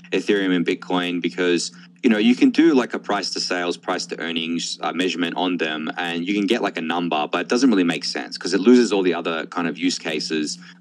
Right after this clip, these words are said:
that, um, that eth has, right? It, it, it only measures kind of, like, eth's, uh, u-, uh, fee revenue, essentially. It doesn't measure eth's monetary properties or anything like that. <clears throat> So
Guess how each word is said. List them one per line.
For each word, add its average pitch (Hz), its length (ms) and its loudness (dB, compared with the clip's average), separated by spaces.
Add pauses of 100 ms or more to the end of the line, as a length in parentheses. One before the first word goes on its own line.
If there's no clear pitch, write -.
that, 87 320 -4
um, 80 300 -6
that 90 180 -6
eth 80 160 -4
has, 71 400 -6
right? 78 300 -4
It, 85 120 -4
it, 92 160 -2
it 101 140 0
only 110 220 4
measures 87 420 0
kind 82 220 -6
of, 82 100 -8
like, 78 320 -4
eth's, - 400 -4 (220)
uh, 85 200 -2
u-, 85 280 -8
uh, 87 100 -4
fee 101 240 -2
revenue, 78 400 -4
essentially. 82 480 -4
It 73 60 -6
doesn't 95 200 -2
measure 87 560 -2
eth's 87 240 -2
monetary 85 420 -4
properties 80 420 -2
or 80 60 -4
anything 82 260 -8
like 76 220 -6
that. 73 320 -6
<clears throat> - 40 -20 (300)
So 101 320 -2